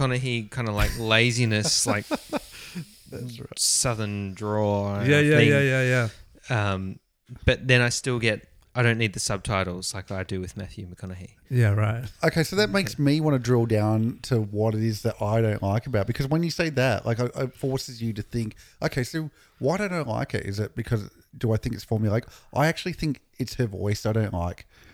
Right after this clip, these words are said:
Speaker 3: in this album.
Speaker 1: Yeah.
Speaker 3: It just doesn't connect. It feels really, uh, I, I don't wanna use the word fake, <coughs> but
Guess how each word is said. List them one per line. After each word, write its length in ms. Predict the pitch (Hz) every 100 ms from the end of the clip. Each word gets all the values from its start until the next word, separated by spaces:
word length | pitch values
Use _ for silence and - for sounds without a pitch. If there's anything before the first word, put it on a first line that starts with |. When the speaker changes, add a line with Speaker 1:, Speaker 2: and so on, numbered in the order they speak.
| _ _
Speaker 3:
in 100 | 113
this 180 | 107 -
album. 360 | 101 92 90 85
Speaker 1:
Yeah. 140 | 107
Speaker 3:
It 80 | 110
just 200 | 135 107
doesn't 520 | 135 135 139 107 _
connect. 400 | - 123 104 -
It 140 | 127 -
feels 340 | - 123 113
really, 560 | 98 104 107 101 95 87 _ _ _ _ _ _ _ _ _ _ - - -
uh, 420 | 147 139 127 - - - - - - - - - - -
I, 120 | - 151
I 40 |
don't 140 | 151 196
wanna 120 | 196
use 140 | 151
the 60 | 131
word 160 | 113 87
fake, 520 | - 113 190 - - - - 185
<coughs> 300 | - - -
but 260 | 117 110